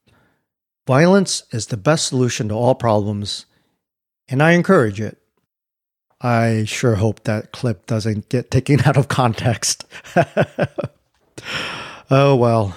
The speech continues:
I know that now A I knows how I could, I, I would say those, uh, exact words. So, uh,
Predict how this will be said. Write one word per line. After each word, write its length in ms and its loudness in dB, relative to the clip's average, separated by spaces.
I 100 2
know 400 4
that 160 -2
now 280 4
A 140 4
I 140 4
knows 260 2
how 160 2
I 160 0
could, 240 -8
I, 340 0
I 120 -2
would 240 -4
say 240 2
those, 440 -2
uh, 180 -2
exact 440 -2
words. 380 0
So, 400 0
uh, 200 -2